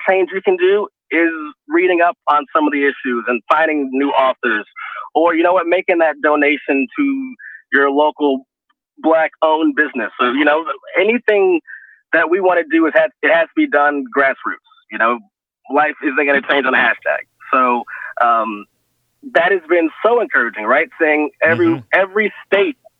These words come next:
Speaker 1: every city having some sort of something, even if, even if it's just a few people on a corner that are saying that,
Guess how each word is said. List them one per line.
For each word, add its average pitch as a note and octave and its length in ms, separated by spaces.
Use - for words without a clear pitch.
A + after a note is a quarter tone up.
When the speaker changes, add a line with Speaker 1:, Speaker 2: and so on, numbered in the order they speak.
Speaker 1:
every F#3 400
city D#3+ 360
having E3 300
some F3+ 220
sort F3 220
of D3 100
something, C#3 280
even E3+ 200
if, F3 100
even F3+ 200
if E3+ 80
it's E3 100
just E3+ 140
a E3 160
few E3+ 160
people D#3+ 240
on D#3 80
a C#3+ 80
corner D3 360
that D3 120
are C#3+ 200
saying D3+ 320
that, C#3 260